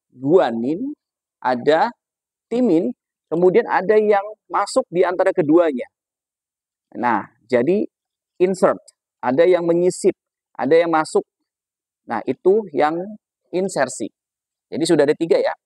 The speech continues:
Substitusi, inversi, insersi dari kata sin. Den-nya adalah D-nya itu delesi atau penghapusan, delete. So, untuk memudah menghafalkannya menggunakan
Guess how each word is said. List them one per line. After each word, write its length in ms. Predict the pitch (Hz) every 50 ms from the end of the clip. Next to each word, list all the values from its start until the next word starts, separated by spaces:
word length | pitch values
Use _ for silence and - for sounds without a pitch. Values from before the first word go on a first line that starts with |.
| _ _ _ _ _ _ _ _ _ _ _ _ _ _
Substitusi, 840 | _ - - 151 127 135 - 147 135 - 147 135 - - 196 240 - - _ _ _ _ _ _ _ _ _ _ _ _ _ _ _ _ _ _ _ _ _ _ _
inversi, 640 | 160 160 156 151 - 139 131 127 - - 202 233 - - _ _
insersi 560 | - 135 147 139 143 160 147 147 - - 160 120
dari 160 | 123 117 131
kata 160 | 123 - 131
sin. 560 | 123 - - 175 180 156 123 101 85 87 - _ _ _ _ _ _ _ _ _ _ _ _ _ _
Den-nya 560 | _ 120 131 147 185 233 262 277 208 151 147 147 -
adalah 400 | - 131 113 117 113 120 151 156
D-nya 400 | 127 127 151 156 135 - 165 165
itu 160 | 165 - 175 135 123
delesi 640 | - 151 147 147 143 139 131 - - - 127 98 85 - _ _ _ _ _ _ _ _ _ _ _ _ _ _ _ _ _ _ _ _ _ _ _
atau 560 | - 113 117 - - 160 165 175 185 196 - _
penghapusan, 720 | - 170 175 156 139 151 143 - 147 139 - - 110 90 82 - _ _ _ _
delete. 400 | 110 120 135 139 135 127 - - _ _ _ _ _ _ _ _ _
So, 240 | _ - - 214 233 269 254 -
untuk 160 | - 151 175
memudah 320 | 170 175 170 170 175 196 208
menghafalkannya 800 | 185 160 143 143 - 151 151 - - 151 147 151 156 156 151 156 220 - _ _ _ _ _ _ _
menggunakan 640 | - 123 123 123 123 127 139 139 - - 151 151 156